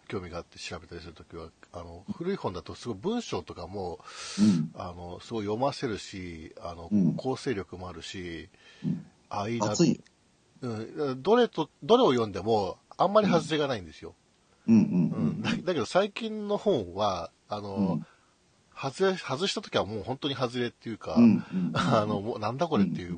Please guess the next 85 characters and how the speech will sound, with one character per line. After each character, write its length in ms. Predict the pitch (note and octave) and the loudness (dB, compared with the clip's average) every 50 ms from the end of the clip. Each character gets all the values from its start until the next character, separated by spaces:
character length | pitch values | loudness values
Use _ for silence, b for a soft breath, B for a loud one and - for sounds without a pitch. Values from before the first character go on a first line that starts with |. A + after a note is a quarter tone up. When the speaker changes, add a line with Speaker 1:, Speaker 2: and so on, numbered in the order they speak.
| E2+ F#2+ | -10 -8
Speaker 1:
文 180 | A#2 B2+ D#3 D#3+ | -6 -6 -6 -6
章 220 | - - A2+ F#2+ | -6 -4 -6 -4
に 60 | F#2 | -6
さ 140 | F#2+ - - G2 | -6 -6 -6 -6
え、 120 | F2+ F2 | -6 -6
Speaker 2:
う 40 | F2+ | -10
ん。 40 | - b b b b b b b b | -12 b b b b b b b b
Speaker 1:
な 100 | - C3+ | -8 -4
ん 20 | |
か 160 | - A2 G2+ G#2 | 0 0 -2 2
内 280 | A2+ C3 E3+ G3+ G#3 | 4 4 4 4 2
容 160 | G#3 G#3+ G#3+ | 2 0 0
も 440 | G3 F#3+ G3 F#3 F3+ F3+ F3+ F3 - _ - - _ _ | 0 0 -2 -2 0 -2 -4 -6 -10 _ -20 -20 _ _
薄 240 | - C#3 - - - | -10 -10 -8 -8 -14
っ 20 | C3 _ _ | -16 _ _
ぺ 60 | - A#2 | 2 4
ら 80 | A#2 A#2+ | 6 6
い 20 | |
し、 20 | A#2+ | 6
Speaker 2:
内 60 | A2+ | 6
容 40 | A2 | 4
も 60 | G2 | 4
幼 240 | F#2+ G#2+ A2 G#2+ G2 | 4 2 2 2 4
い 40 | D#2 | 2
で 60 | - - | 0 -2
す 200 | - - - E3+ | -6 -4 0 2
ね。 40 | |
Speaker 1:
文 20 | D#3+ | 2
章 160 | D#3+ D#3+ D#3+ D3+ | 2 2 2 0
も 120 | D#3 D3+ C#3 | -2 -2 -2
な 100 | C3+ B2 | -2 -4
ん 80 | A2 | -4
か 380 | - - G2+ F#2+ F#2 F#2 F#2 F2 - | -4 -4 -2 -2 -2 -2 -4 -8 -10
こ 420 | _ - G2+ F#2+ F2+ F2+ F2+ F#2 - | _ -8 -6 -4 -4 -4 -6 -8 -12
う、 40 | - _ _ _ _ _ _ _ | -18 _ _ _ _ _ _ _
ち 80 | - | -16
ょ 40 | - | -16
っ 20 | - | -12
と、 200 | _ G2 F2+ E2+ B B B B B B B B B B B B _ - - D#2+ D#2+ - _ _ | _ -8 -8 -8 B B B B B B B B B B B B _ -20 -20 -20 -20 -20 _ _
こ-、 280 | - - A#2+ - - A#2+ | -14 -12 -10 -10 -10 -12
こ 200 | - - - A2+ | -12 -6 -4 -2
れ 60 | A#2+ C3+ | 0 2
は 140 | C#3+ C#3+ | 2 2
文 340 | C#3+ C3 C3 B2 C#3 E3+ F#3 | 0 0 -4 -2 -2 -2 -2
章 220 | E3+ - - G#2+ G#2 | -2 -2 -2 -2 -2
と 140 | - - | -2 -8
し 80 | - - | -16 -12
て 60 | - | -8
ど 100 | - A#2 | -8 -6
う 20 | B2+ | -4
な 80 | A2 | -4
ん 60 | F#2 | -6
だ 100 | F2 F2 | -6 -10
っ 40 | F2 | -12
て 120 | _ - F#2 | _ -10 -10
い 60 | F#2 | -8
う 40 | F2+ | -8
の 60 | F#2 | -8
も 260 | F2 F2+ F#2+ G2 - - | -8 -6 -4 -4 -4 -6
た 100 | _ - | _ -6
ま 120 | G#2 A2+ A2+ | -6 -4 -4
に 240 | A2 A2+ B2 - - | -2 -4 -4 -6 -6
あ 80 | - A2+ | -8 -10
っ 40 | - | -8
た 100 | _ - | _ -6
り 80 | F2 E2 | -6 -4
す 120 | D#2 F2 | -6 -8
る 80 | F2 E2+ | -10 -14
ん 100 | E2 D#2+ | -14 -14
で、 320 | D#2+ E2 E2 D#2+ D#2+ E2 B | -12 -10 -10 -10 -12 -10 B
Speaker 2:
う 20 | F2 | -10
ん。 120 | E2+ D2+ B B B B B | -10 -10 B B B B B
う 40 | F2+ | -6
ん。 140 | F2+ D#2+ D#2+ D#2+ | -6 -4 -6 -8
う 40 | D#2+ | -10
ん。 260 | F#2+ F#2 F2 E2+ F2 | -12 -10 -10 -12 -12
Speaker 1:
う 20 | |
ん、 40 | G2 | -12
そ 220 | - - - A#2+ C3 | -14 -10 -8 -6 -4
れ 120 | D3 D#3+ | -2 -2
は 180 | D#3+ D#3 D#3 D#3 | 0 0 -2 -2
ち 100 | - E3 | -4 -8
ょ 40 | |
っ 40 | D#3 _ | -10 _
と 420 | _ G2 F2+ E2+ D#2+ D#2+ D#2+ - | _ -4 -4 -4 -4 -6 -8 -10